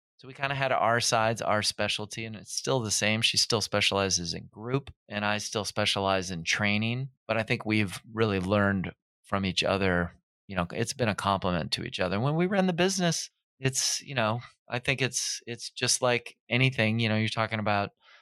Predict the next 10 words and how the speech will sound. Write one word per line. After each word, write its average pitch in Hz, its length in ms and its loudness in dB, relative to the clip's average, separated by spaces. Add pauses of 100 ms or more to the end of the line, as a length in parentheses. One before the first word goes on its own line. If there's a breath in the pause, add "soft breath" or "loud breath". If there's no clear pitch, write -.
(200 soft breath)
family 110 500 2
and, 101 320 0
and 104 140 -6
having 107 260 -2
a 101 80 0
lot 101 180 4
on 101 140 0
your 92 120 -2
plate 110 460 0 (140)
and, 98 400 -2